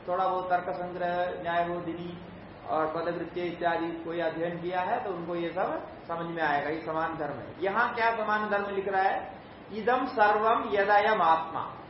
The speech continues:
सब एक ही विभक्ति में। इदम प्रथमा एक वचन, सर्वम प्रथमा एक वचन, यद प्रथमा एक वचन, अयम प्रथमा एक वचन, आत्मा प्रथमा एक वचन। एक विभक्ति में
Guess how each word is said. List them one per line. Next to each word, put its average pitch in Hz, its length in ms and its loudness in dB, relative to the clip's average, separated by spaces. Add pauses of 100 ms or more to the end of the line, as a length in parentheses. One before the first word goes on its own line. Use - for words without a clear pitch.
सब 247 160 0
एक 220 240 4
ही 240 80 -4
विभक्ति 185 380 2
में। 131 200 -8 (840)
इदम 214 340 4 (340)
प्रथमा 196 380 2
एक 202 160 2
वचन, 220 460 -2 (140)
सर्वम 196 520 4
प्रथमा 185 640 -2
एक 196 200 0
वचन, 202 360 -2 (640)
यद 214 220 6 (380)
प्रथमा 190 420 2
एक 202 200 2
वचन, 202 380 0 (200)
अयम 208 300 6
प्रथमा 190 600 0
एक 196 240 0
वचन, 196 340 -2 (120)
आत्मा 180 500 4
प्रथमा 160 440 -4
एक 107 120 -6
वचन। - 1200 -10
एक 240 340 8
विभक्ति 202 340 0
में 180 200 -8